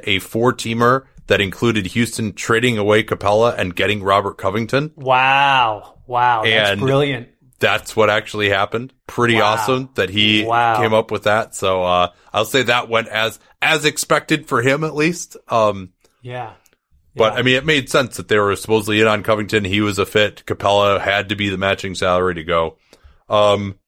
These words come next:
Speaker 1: most boring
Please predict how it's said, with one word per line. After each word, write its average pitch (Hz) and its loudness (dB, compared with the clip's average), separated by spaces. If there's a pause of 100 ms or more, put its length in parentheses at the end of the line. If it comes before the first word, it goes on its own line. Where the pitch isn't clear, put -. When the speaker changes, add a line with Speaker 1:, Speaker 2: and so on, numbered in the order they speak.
(2500)
Speaker 1:
most 156 2
boring 165 2